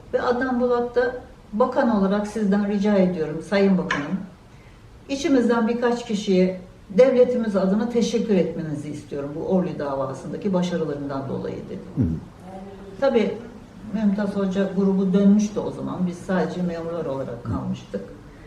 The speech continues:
Speaker 1: Beni, birkaç arkadaşımı daha çağırdı oraya. İşte öbürlerini tebrik ettikten sonra Vehbi Dinçerler bana gelince ben de bütün cesaretimi toplayarak "Müsaade ederseniz bir bakan öpebilir miyim?" dedim.
Speaker 2: <laughs>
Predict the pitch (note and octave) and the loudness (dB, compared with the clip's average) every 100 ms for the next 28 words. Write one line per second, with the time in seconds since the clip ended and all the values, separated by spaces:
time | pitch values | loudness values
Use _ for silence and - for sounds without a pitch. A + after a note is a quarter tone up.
0 | - - - - C4+ F#3+ A3 B3 A#3+ G#3 | -20 -20 -12 4 6 6 2 0 0 0
1 | F#3 E3 F3+ D#3+ - D#3+ F#3 G3 F#3 F3+ | 0 0 -4 -6 -8 -6 -2 0 0 -2
2 | - G3 E3+ E3 D#3+ - - - G#3+ C#4 | 0 0 2 0 -2 -4 -4 -2 -4 -4
3 | - - - - - - - - - - | -12 -20 -20 -20 -20 -20 -20 -20 -18 -16
4 | - - A#3 G3+ F#3 F#3 F3+ G3+ F#3 F3+ | -12 0 2 2 2 4 2 2 0 -2
5 | E3 - - - E3 C#3+ F3 G#3 A#3 A3+ | -4 -8 -10 -10 -8 -6 -4 0 2 2
6 | A3 F#3+ G3 F#3 G3 F3+ F3 F3+ G3+ G3+ | 2 0 2 2 2 0 0 0 2 2
7 | F#3 D#3+ D#3+ D#3 F3+ A#3 A3+ F3+ F3+ F3+ | 0 -2 -6 -8 -2 0 2 2 0 -2
8 | - - - - - - A#3 C4 A3 G3+ | -10 -18 -20 -20 -16 -8 -6 0 2 2
9 | G3+ G3 F3+ F3+ F#3 F3 - G#3 - F3+ | 0 0 0 0 -2 -4 -2 -4 -2 0
10 | D3+ - - A3+ B3 C#4 A#3+ G3+ G#3+ G#3 | 0 0 -4 -6 -2 0 0 2 2 2
11 | G#3+ - G3+ G3 A3 A3 G#3+ A#3 G#3+ G#3+ | 2 2 2 2 2 2 0 0 0 2
12 | A3 G3 G3 F3 D3 B2+ - - - - | 6 8 8 6 0 -4 -8 -10 -14 -16
13 | - - - C#3+ | -20 -4 0 2